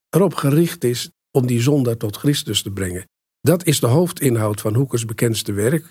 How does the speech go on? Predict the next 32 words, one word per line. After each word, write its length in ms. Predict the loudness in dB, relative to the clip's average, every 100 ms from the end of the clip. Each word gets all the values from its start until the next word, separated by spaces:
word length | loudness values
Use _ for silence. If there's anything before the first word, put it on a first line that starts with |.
| -6
waar 120 | -4
we 60 | -2
het 120 | -2
al 80 | -4
over 140 | -6
gehad 240 | -2 -2
hebben, 280 | 0 0 -2
die 160 | -4 -8 _ _ -2
twijfelende 580 | 2 2 2 0 0 0
zondaar 320 | 0 0 -2
getrokken 520 | -4 2 2 4 0
tot 200 | -2 -4
Christus. 520 | -2 -2 -2 -4 -4 _ _ _ _ _ _ 0
En 200 | 2 2
dat 180 | 2
is 220 | 2 0 2
ook 260 | 2 2
in 220 | 2 2
zijn 360 | 2 2 0 -2 _ _ _ 0
meer 400 | 4 6 4 2
ontdekkende 680 | 2 4 2 2 2 2 2
werken, 380 | 2 0 0
want 140 | -2 -2
die 100 | -2
zijn 240 | -2 -2
er 60 | 0
ook 180 | -2 0
van 160 | 0
hem, 260 | 2 0 -2 _ _ _ _ _ _ _
de 180 | -2 2
diepste 760 | 4 2 2 0 2 2 -2 -12 -14 -4
bedoelen. 680 | 0 4 4 4 2 0